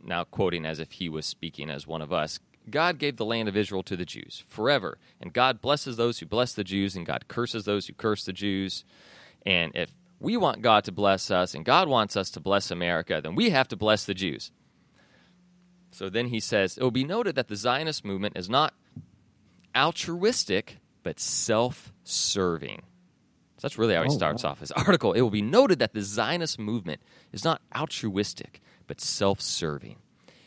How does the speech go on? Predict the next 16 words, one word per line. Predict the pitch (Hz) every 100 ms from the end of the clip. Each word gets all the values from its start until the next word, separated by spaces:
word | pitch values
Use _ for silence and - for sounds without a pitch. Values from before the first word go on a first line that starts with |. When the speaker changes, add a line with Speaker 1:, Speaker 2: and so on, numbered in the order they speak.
| _ _ _ -
Speaker 1:
Its | 135
support | - 117 - 233 190
for | - 120
Israel | 151 135 110 87
is | 82 113
not | 196 - -
based | 117 113 92
on | 80 123
any | 113 87
inherent | 76 - 104 78
liking | 78 85 85 120 - 73 73
for | - 67
Jews | - 80 123 82 67
or | 69
Jewish | - 113 113 95 -
Israelis, | 69 78 113 98 65 65